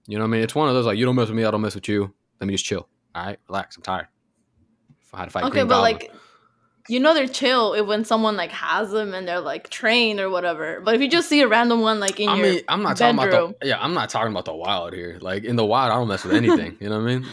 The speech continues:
Speaker 1: Like, uh-uh. But, like, if I had to interact with one, I think a tarantula is a little better than, like, I think there's, there's a, there's a decent size. You know what I mean? You know how, like, out there, too big hurts too much, <laughs> too, too, too small handed.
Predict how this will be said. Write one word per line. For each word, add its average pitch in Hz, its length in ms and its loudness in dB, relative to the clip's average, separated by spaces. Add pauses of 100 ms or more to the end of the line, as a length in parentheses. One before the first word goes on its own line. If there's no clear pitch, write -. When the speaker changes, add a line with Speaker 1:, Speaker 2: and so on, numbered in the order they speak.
(100)
Speaker 1:
Like, 92 300 -8 (220)
uh-uh. 113 320 -6 (500)
But, 127 320 0 (480)
like, 117 240 -2
if 120 140 0
I 110 100 4
had 120 340 2
to 120 220 -4
interact 101 480 0
with 80 140 -12
one, 78 260 -16 (280)
I 101 100 -2
think 113 320 -4
a 104 80 -8
tarantula 98 640 -6
is 90 100 -6
a 92 60 -8
little 95 300 -6
better 87 500 -8 (100)
than, 85 200 -12
like, 78 400 -14 (840)
I 131 80 0
think 190 100 2
there's, 185 240 2
there's 147 180 2
a, 147 60 2
there's 135 200 -2
a 135 60 0
decent 131 300 -2
size. - 340 -4
You 117 120 -6
know 123 100 -2
what 127 80 -2
I 131 40 -2
mean? 127 180 -8 (360)
You 110 100 -8
know 117 100 -4
how, 117 140 0
like, 107 200 0
out 107 200 0
there, 110 200 0
too 123 200 -4
big 117 200 0
hurts 110 220 -2
too 120 120 -4
much, 113 220 0
<laughs> - 240 -4
too, - 220 2
too, - 180 -6 (220)
too - 120 -2
small 131 180 2
handed. 123 300 2